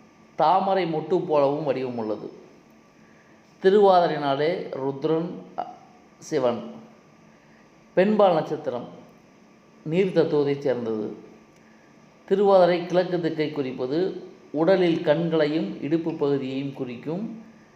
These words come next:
செங்கரு மரம் வந்து திருவாதிரை நட்சத்திரத்துடைய மரமாகும். தமிழில்தான் இந்த நட்சத்திரத்துக்கு பேரு திருவாதிரை. ஆருத்ரா என்பது இதன் வடமொழி பெயர்.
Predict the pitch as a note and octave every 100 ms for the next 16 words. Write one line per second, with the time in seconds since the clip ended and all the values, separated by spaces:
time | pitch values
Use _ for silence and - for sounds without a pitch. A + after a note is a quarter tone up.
0 | _ - - F3+ G#3 G3+ F#3+ E3 D3 C#3+
1 | C#3+ B2+ B2+ E3 B2+ - - D#3 E3 D#3
2 | D3 C#3 C3 B2 B2 A#2+ A#2 D3 A#2+ A2
3 | A2+ G2+ A2 - - - - - - _
4 | - - - - - _ - - - D3
5 | E3+ F3+ F3 D#3+ D#3+ F3 - - - -
6 | - - - C3+ C3+ C3 E3 D3+ C3+ B2
7 | C3+ C3 E3 A#3 - - C#3+ C3+ B2+ A#2+
8 | A2 A2 A2 - - - - - _ -
9 | - - C3+ D#3+ F3+ D#3+ E3 E3+ D3 C#3
10 | C3 B2+ B2+ - A#2+ C3 B2 A#2+ C3 C#3+
11 | C#3 B2 A#2+ A#2 A2